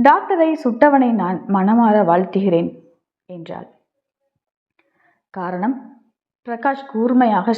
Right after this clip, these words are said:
ஷியாமளாவை எடை போட்டான். "காரணம், என்னை பிளாக்மெயில் செய்து என் கற்பை சூறையாடியவன், என்னை தன் கை பொம்மையாக நினைத்து தன் இஷ்டப்படி விளையாடியவன், என் நகைகளை மிரட்டி மிரட்டி பறித்தவன்.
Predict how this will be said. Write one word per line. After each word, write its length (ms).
ஷியாமளாவை 600
எடை 300
போட்டான். 360
"காரணம், 840
என்னை 340
பிளாக்மெயில் 640
செய்து 320
என் 520
கற்பை 460
சூறையாடியவன், 760
என்னை 360
தன் 280
கை 200
பொம்மையாக 580
நினைத்து 680
தன் 180
இஷ்டப்படி 640
விளையாடியவன், 680
என் 200
நகைகளை 580
மிரட்டி 500
மிரட்டி 360
பறித்தவன். 560